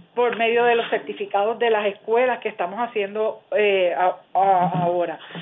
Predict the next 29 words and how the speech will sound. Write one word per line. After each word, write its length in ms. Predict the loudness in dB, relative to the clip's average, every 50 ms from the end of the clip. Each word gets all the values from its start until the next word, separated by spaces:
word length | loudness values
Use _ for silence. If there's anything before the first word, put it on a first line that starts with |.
| -16 -16 -18 -16 -8 -4
Así 300 | -4 -4 -2 -2 -4 0
que 200 | 2 2 2 2
volvemos 520 | 4 4 2 4 4 2 0 0 0 0 0
a 40 |
repetir, 640 | 2 0 0 0 0 -2 -2 0 2 2 2 0 -2
número 480 | -6 -2 -2 0 2 2 2 2 4 2
de 120 | 2 2
teléfono 680 | 2 2 2 2 4 2 2 0 0 -2 -2 0 2 2
donde 280 | 2 2 0 0 -4 -4
se 100 | -4 -6
pueden 340 | -4 -2 -4 -4 -4 -4 -4
comunicar 720 | -2 -2 -2 -2 -6 -8 -10 -10 -4 -2 -2 -2 -2 -2
para 340 | -2 -2 -2 0 -2 -2 -4 -8 -12 -20 -20 -20 -20 _ -2
poder 320 | 2 2 4 4 4 2 2
estar 300 | 0 0 0 0 2 2
en 140 | 0 0
el 100 | 0 0
estudio, 720 | -2 -2 -4 -4 -4 -4 -4 -2 -4 -4 -6 -6 -6 -10 -14 -20 -20 -20 _ _ -18 -10
siete 420 | -4 0 2 2 2 2 0 -4 -4 -6
cinco 400 | -10 -10 -8 -4 -2 2 2 2
ocho, 240 | 2 2 0 -2 0
veinticinco 640 | 0 -2 -4 -8 -14 -14 -14 -14 -16 -10 -4 -2 0
veinticinco, 920 | 0 -2 -4 -8 -14 -16 -14 -10 -8 -6 -6 -6 -8 -2 0 2 2 4
la 120 | 2 0
extensión 720 | -2 -4 -6 -6 -6 -6 -6 -8 -8 -6 -6 -6 -6 -8 -6 -2
once 460 | 2 2 2 2 0 -4 -4 -4 -4
treinta 400 | -4 -4 -6 -6 -6 -6 -6 -6
y 40 | -6
nueve, 540 | -6 -8 -8 -8 -6 -6 -4 -4 -6 -6